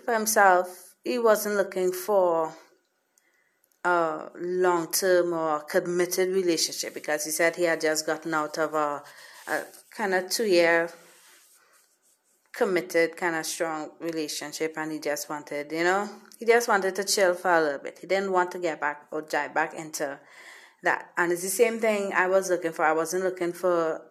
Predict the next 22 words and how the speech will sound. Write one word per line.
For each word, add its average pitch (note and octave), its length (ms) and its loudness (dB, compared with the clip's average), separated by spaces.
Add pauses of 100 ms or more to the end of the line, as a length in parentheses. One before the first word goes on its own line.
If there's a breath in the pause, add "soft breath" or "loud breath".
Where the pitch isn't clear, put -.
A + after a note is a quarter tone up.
again, E3 300 -4
that - 180 -8
commitment G#3+ 680 0
or E3+ 280 0
a E3 40 -2
long-term E3 420 -4
relationship. E3+ 640 -2
I E3 80 -2
just D#3+ 260 -4
wanted D#3 240 -10
someone D#3 500 -8
to, - 100 -14
you A3 100 -12
know, A#3+ 320 -6 (400 loud breath)
who A#3+ 80 6
would A#3 100 8
be A3 140 0
open G3+ 380 2
and G3 200 2
willing E3+ 300 4
to E3+ 460 2 (340)
just, F#3+ 340 2